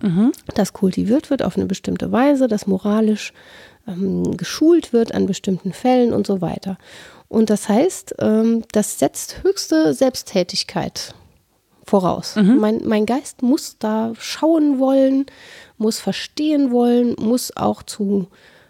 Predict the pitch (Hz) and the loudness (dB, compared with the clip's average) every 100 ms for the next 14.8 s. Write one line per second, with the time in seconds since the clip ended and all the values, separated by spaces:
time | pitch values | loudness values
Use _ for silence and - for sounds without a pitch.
0 | _ - 269 302 277 262 254 240 233 - | _ -2 2 2 2 -2 -2 -4 -4 -2
1 | 233 226 226 - 202 - 196 185 180 185 | -2 0 -2 -4 -4 -4 -2 0 0 2
2 | 247 262 269 311 359 330 214 170 233 220 | 2 2 2 2 2 2 2 4 2 2
3 | 208 - 233 - 208 196 - 185 180 196 | -4 -6 -6 -2 -2 -2 -2 -2 0 0
4 | 233 226 214 - 202 196 196 - 185 180 | 0 0 0 -2 -2 -2 -4 -4 -2 0
5 | 175 170 165 180 220 254 285 - 370 - | 0 0 0 2 2 2 0 0 0 -2
6 | - - _ - - - - 175 226 294 | -14 -20 _ -20 -20 -18 -4 0 2 4
7 | 151 151 156 175 190 240 _ - - 254 | 4 2 0 0 -2 -4 _ -10 0 2
8 | 185 202 349 - - - 226 226 220 226 | 4 2 0 -4 -6 -4 -2 0 0 -2
9 | _ _ - 233 - 277 254 214 208 - | _ _ -16 -10 -4 -2 0 0 0 0
10 | 285 370 392 - - - - - - 233 | 0 0 -2 -14 -16 -20 -20 -14 -2 2
11 | 226 240 294 285 - 254 254 233 - 214 | 4 4 2 0 0 0 0 -4 -4 -2
12 | 330 - - 190 220 285 - 254 214 196 | -2 -2 -6 -2 2 0 0 -4 -2 -4
13 | - - 233 254 247 185 220 - 214 - | -4 -4 -2 -2 -2 0 -2 -2 -8 -8
14 | - - - 196 214 208 190 190 | -10 -10 -4 -2 0 0 0 -2